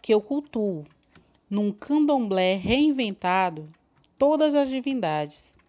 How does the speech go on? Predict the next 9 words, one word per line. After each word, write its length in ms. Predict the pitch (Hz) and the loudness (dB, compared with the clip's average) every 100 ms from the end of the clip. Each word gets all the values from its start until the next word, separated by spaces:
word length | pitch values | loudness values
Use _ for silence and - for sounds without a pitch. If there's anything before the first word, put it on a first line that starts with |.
| _ _ _ _ _ _ - _ | _ _ _ _ _ _ -20 _
Mesmo 440 | 165 170 214 190 175 | -2 4 4 2 -6
com 160 | - | -6
as 120 | 170 - | -8 -6
proibições, 1040 | 175 151 143 - 170 175 175 156 - - _ _ _ - _ - | -6 -6 -6 -6 -4 -2 -2 -4 -8 -16 _ _ _ -20 _ -6
eu 100 | 226 | -6
sou 240 | - 311 | 0 0
umbanda, 760 | 320 359 202 185 180 156 147 151 _ _ _ _ | 2 2 2 2 2 0 -4 -8 _ _ _ _
candomblé, 840 | - 160 147 127 131 147 160 185 - - | -4 -2 -2 -2 -2 0 0 -4 -10 -12
quimbanda 720 | 165 139 127 143 170 190 | -6 -4 -2 0 0 -2